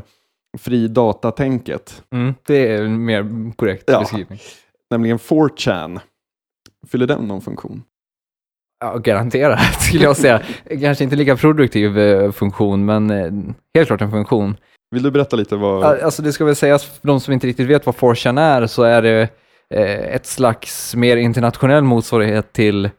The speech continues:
Speaker 2: eh, svenska Flashback, eh, fast upphöjt i tusen ungefär. Alltså det, det är, eh, ett gigantiskt messageboard där folk diskuterar,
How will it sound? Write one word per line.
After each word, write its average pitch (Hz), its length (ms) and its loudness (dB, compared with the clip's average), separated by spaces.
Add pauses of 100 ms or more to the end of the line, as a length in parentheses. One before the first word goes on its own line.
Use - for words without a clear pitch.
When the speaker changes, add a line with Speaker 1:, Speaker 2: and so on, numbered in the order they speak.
(300)
Speaker 2:
eh, - 140 -6
svenska 107 360 0
Flashback, - 840 -2 (180)
eh, 104 200 2
fast - 480 -6
upphöjt - 880 -4 (100)
i 98 220 -8
tusen 110 540 -4
ungefär. 85 240 -6
Alltså 98 180 -4
det, 117 340 4 (460)
det 120 160 4
är, 113 460 4
eh, 76 840 -4
ett - 240 -8
gigantiskt 135 840 0
messageboard 104 840 2
där 98 240 2
folk 101 420 -2
diskuterar, 95 640 -2